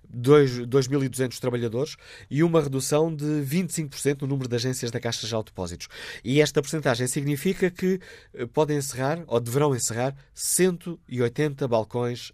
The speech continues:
em todo o país. Ontem, o jornal Correio da Manhã revelou uma lista com os primeiros setenta balcões que vão fechar portas até ao final do ano. A lista é pormenorizada,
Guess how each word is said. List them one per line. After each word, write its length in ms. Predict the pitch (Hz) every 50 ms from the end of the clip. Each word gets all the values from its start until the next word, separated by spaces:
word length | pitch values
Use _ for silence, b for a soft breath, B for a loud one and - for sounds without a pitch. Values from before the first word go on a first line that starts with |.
| _ _
em 100 | - 117
todo 160 | 117 - 120 113
o 60 | 104
país. 360 | - 98 87 82 - - - - B B B B B B B B
Ontem, 380 | 151 151 139 117 123 104 92 - -
o 200 | - 131 127 127
jornal 260 | 123 127 135 147 143 139
Correio 200 | 139 156 156 151
da 80 | 143 139
Manhã 320 | 127 120 104 98 90 85 B B B B B B
revelou 260 | 123 135 139 156 160
uma 140 | 143 147 147
lista 280 | 147 175 165 - 160
com 140 | 143 139 156
os 120 | 151 139
primeiros 420 | - 151 147 143 147 143 139 - -
setenta 500 | - 143 139 - 175 185 196 180 165 147
balcões 600 | 135 135 127 123 - 131 135 143 156 160 - - b b b b b b b b _ -
que 60 | -
vão 140 | 131 160 170
fechar 260 | 151 - - 123 117
portas 520 | 120 - 135 135 135 - 139 135 135 - - - -
até 220 | 117 110 - 135
ao 80 | 131 123
final 280 | - - 123 120 113
do 120 | 104 104 98
ano. 220 | 92 87 73 69 _ _ _
A 80 | - 123
lista 340 | 139 139 135 123 - - 107
é 40 | 101
pormenorizada, 800 | - 147 135 127 120 120 107 101 98 113 120 123 127 127 131